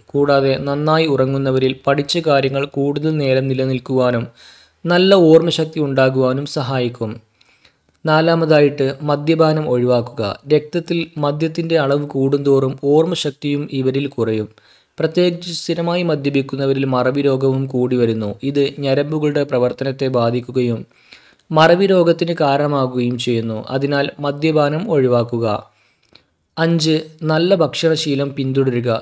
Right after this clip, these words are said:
ശീതള പാനീയങ്ങളും ജങ്ക് ഫുഡുകളും അമിതമായി കഴിക്കാതെ നല്ല പച്ചക്കറികളും ഇലക്കറികളും പഴങ്ങളും ഭക്ഷണത്തിൽ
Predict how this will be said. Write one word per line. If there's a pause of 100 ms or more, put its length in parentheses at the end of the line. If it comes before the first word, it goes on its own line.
(120)
ശീതള (100)
പാനീയങ്ങളും (220)
ജങ്ക്
ഫുഡുകളും (140)
അമിതമായി
കഴിക്കാതെ (180)
നല്ല (100)
പച്ചക്കറികളും (120)
ഇലക്കറികളും
പഴങ്ങളും
ഭക്ഷണത്തിൽ